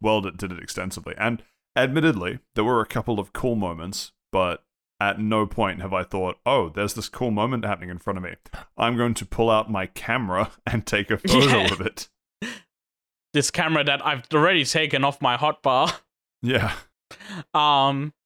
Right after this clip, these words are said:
Speaker 2: a thing that I kind of like in a terms of, like, how they're handling the development of the game is that sixteen started development with four people just going out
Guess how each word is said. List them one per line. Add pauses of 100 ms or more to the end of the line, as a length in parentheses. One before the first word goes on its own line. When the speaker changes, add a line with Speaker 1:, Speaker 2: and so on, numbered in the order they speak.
(240)
Speaker 2:
a
thing
that
I
kind
of
like
in
a
terms
of,
like,
how
they're
handling
the
development
of
the
game
is
that
sixteen
started
development
with (240)
four
people
just (400)
going
out